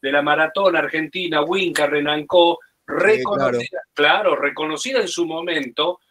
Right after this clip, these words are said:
Speaker 1: como campeonato, perdón, eh, argentino, nacional, campeonato nacional, aquella que organizó tanto Eduardo Cavalli, el Chino Fernández,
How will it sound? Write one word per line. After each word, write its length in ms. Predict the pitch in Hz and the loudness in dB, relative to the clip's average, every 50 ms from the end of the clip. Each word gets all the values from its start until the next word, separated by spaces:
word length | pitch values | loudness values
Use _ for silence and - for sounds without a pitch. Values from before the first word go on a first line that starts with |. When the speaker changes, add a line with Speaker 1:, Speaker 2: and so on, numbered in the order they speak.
| _ _ _ | _ _ _
Speaker 1:
como 320 | - 139 143 147 143 139 - | -8 -6 -4 -2 -4 -2 0
campeonato, 1200 | 156 156 156 143 143 160 165 165 180 196 196 190 - - 185 180 170 165 165 160 160 147 - - | 0 0 0 0 0 -2 0 2 2 2 2 2 2 2 2 2 4 4 2 0 0 -2 -4 -4
perdón, 460 | 175 160 160 180 180 170 160 147 - _ | -4 0 4 6 6 4 4 0 -10 _
eh, 260 | - 139 139 135 131 135 | -12 -8 -4 0 2 2
argentino, 760 | 135 139 135 - 156 156 151 - 240 208 156 123 110 - _ _ _ _ _ _ _ _ _ _ _ - | 2 2 0 -2 -4 -4 -2 -2 -2 0 0 -2 -2 -4 _ _ _ _ _ _ _ _ _ _ _ -4
nacional, 500 | 127 135 131 131 - 156 175 180 156 - | 0 0 0 2 0 0 2 2 2 2
campeonato 480 | 143 139 139 156 175 185 180 175 165 156 | 0 -4 -2 -2 -2 -2 -2 -2 -2 -2
nacional, 500 | 156 139 - 165 175 180 165 131 - - _ _ _ _ - | -2 -2 -2 -4 -2 0 0 0 -2 -4 _ _ _ _ -2
aquella 420 | 131 135 - 175 180 180 185 - 139 | -2 -2 0 0 0 0 0 0 0
que 80 | 160 | -2
organizó 500 | 160 151 151 151 156 151 - - 175 170 | -2 0 -2 -2 -2 -2 -4 -4 -4 -4
tanto 460 | - 175 175 170 - 165 156 151 147 | -4 -4 -4 -4 -2 -2 -2 0 -2
Eduardo 440 | 143 139 143 151 156 156 156 160 160 | -2 -4 -4 -4 -6 -4 -4 -6 -4
Cavalli, 680 | - 151 156 156 160 160 156 156 151 151 147 147 147 | -2 -2 -2 -2 -2 -2 -2 -2 -2 -2 -2 -2 -4
el 120 | 143 139 139 | -4 -6 -4
Chino 300 | - 151 160 151 143 135 | -4 -4 -2 0 -2 -2
Fernández, 960 | - 143 143 143 151 160 165 160 151 147 147 139 139 135 139 139 135 131 | 0 0 -2 -2 -2 -2 0 0 0 0 0 -2 -4 -6 -6 -6 -6 -8